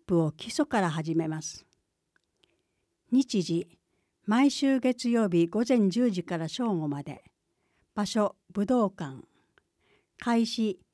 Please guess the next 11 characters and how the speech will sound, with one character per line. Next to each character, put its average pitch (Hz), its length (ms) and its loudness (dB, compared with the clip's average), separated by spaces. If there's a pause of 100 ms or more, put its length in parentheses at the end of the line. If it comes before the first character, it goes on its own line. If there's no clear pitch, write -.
(260)
月 - 440 0
千 277 340 2
三 202 320 -2
百 190 320 -6
円。 147 220 -6 (880)
持 208 140 0
ち 233 180 0
物、 214 420 2 (680)
運 262 260 8
動 240 240 4
靴。 156 380 -4